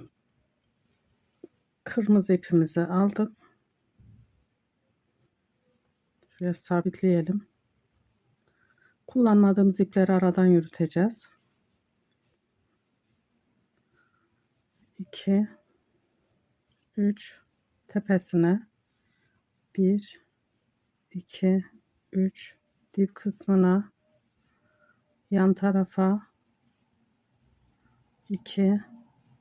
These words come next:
üç. Bir tane üçlü fıstık yapmış olduk kırmızıyla. Kullanmadığımız ipleri aradan yürütüyoruz. Şimdi buraya altı tane daha,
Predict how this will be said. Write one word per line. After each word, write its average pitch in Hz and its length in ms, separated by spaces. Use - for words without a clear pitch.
üç. - 340
Bir 247 180
tane 185 300
üçlü - 280
fıstık - 500
yapmış 180 480
olduk 170 380
kırmızıyla. 175 720
Kullanmadığımız 214 800
ipleri 196 380
aradan 180 340
yürütüyoruz. 170 760
Şimdi 226 240
buraya 254 220
altı 220 300
tane 202 340
daha, 185 420